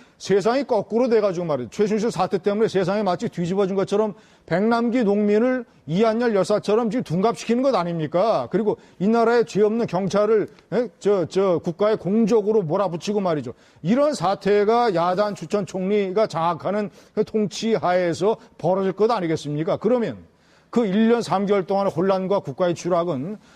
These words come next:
내년 대통령 선거에서 유권자들이 심판을 해야 되는데, 자, 그러면 민-, 민주당의 일 년 삼 개월 국정이 심판받아야 되는 겁니다. 그러면 민주당 입장에서 지금 대통령 선거 치르는 게 편합니까? 아니, 아니죠.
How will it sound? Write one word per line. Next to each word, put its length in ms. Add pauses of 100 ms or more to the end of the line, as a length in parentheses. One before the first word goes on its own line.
(120)
내년 300
대통령 640
선거에서 460
유권자들이 540
심판을 440
해야 200
되는데, 580 (300)
자, 160
그러면 420
민-, 540
민주당의 880
일 220
년 120
삼 240
개월 160
국정이 560 (100)
심판받아야 600
되는 200
겁니다. 300 (520)
그러면 380
민주당 380
입장에서 520
지금 340
대통령 460
선거 220
치르는 220
게 80
편합니까? 640 (220)
아니, 260
아니죠. 440